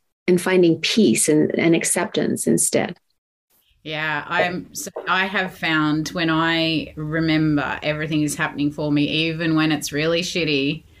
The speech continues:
Speaker 2: it's so helpful to get through those times.
Speaker 1: Mm-hmm.
Speaker 2: And when we do look closely, there is always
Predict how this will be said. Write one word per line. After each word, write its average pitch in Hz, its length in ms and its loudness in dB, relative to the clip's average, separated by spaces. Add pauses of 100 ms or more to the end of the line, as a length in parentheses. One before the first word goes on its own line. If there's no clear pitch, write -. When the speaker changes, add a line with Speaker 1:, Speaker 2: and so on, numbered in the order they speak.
(560)
Speaker 2:
it's - 480 -6
so 165 400 0
helpful 156 580 -2
to 160 160 -6
get 156 180 -4
through 160 180 -6
those 139 260 -4
times. 156 640 0
Speaker 1:
Mm-hmm. 170 340 2
Speaker 2:
And 170 460 2
when 170 120 -14 (100)
we 151 80 -10 (240)
do 185 260 -6
look 160 260 -12
closely, 139 840 -10 (180)
there 180 260 -4
is 175 220 -4
always 156 960 -4